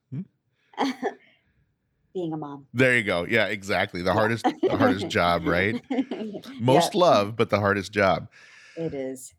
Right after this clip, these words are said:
Speaker 1: So what is belly dancing?
Speaker 2: Great question. Okay, so belly dance, um, is an art form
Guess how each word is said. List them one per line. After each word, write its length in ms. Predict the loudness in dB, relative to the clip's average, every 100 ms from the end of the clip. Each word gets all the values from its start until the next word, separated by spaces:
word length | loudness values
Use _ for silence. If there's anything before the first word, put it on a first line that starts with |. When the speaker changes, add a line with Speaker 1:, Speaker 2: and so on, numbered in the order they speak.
| -8
Speaker 1:
So 600 | -2 2 4 2 0 -8 _ _ _ _ _ _ _ -10
what 400 | -2 0 0 -2 -4
is 520 | 0 0 0 -4 -10 _ -20
belly 500 | -8 -2 0 0 -2
dancing? 540 | -6 -12 -12 -14 -16 _ _
Speaker 2:
Great 300 | -8 -6 -6
question. 540 | -10 -12 -12 -16 -16 -20 _
Okay, 400 | -10 -8 -6 -6
so 420 | -8 -8 -6 -6 -8 -10 -6
belly 260 | -6 -4
dance, 580 | -2 -2 -4 -10 -16 -18 _ _ _ _ _ _ -8
um, 420 | -4 -4 -4 -10 -8
is 160 | -8 -6
an 100 | -8 -4
art 260 | -4 -4
form 540 | -8 -8 -6 -6 -10